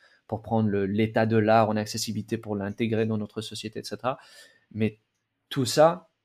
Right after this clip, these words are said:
ça part pas d'un développeur, ça part pas d'un Q A. Finalement, la personne qui va avoir le, le pouvoir,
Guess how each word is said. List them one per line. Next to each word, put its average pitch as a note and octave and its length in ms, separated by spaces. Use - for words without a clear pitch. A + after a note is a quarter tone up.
ça - 260
part A2+ 240
pas C3+ 160
d'un A2+ 240
développeur, A2+ 680
ça G2+ 140
part - 220
pas A#2 180
d'un A2 360
Q A#2 340
A. D3 160
Finalement, A2 440
la A2+ 100
personne B2+ 600
qui A#2 100
va A2 120
avoir G#2 260
le, G2+ 280
le G2 120
pouvoir, A2 560